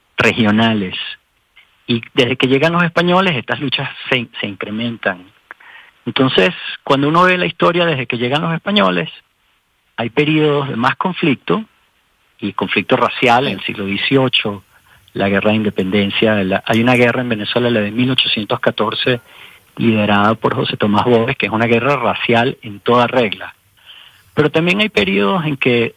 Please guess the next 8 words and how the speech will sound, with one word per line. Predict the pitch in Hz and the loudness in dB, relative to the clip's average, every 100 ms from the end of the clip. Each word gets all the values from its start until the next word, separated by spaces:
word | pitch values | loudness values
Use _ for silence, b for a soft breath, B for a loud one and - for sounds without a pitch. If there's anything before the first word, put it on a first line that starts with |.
| - | -8
se | 127 | -4
nos | 120 113 | -2 -2
olvida | 110 151 165 110 98 | 2 2 4 2 -2
este, | - 107 104 - | -2 -2 -2 -8
este | - 101 | -8 -6
tema, | - 90 87 87 | -4 -4 -6 -8
y | 90 | -8
olvi-, | - 101 98 104 | -6 -6 -2 -2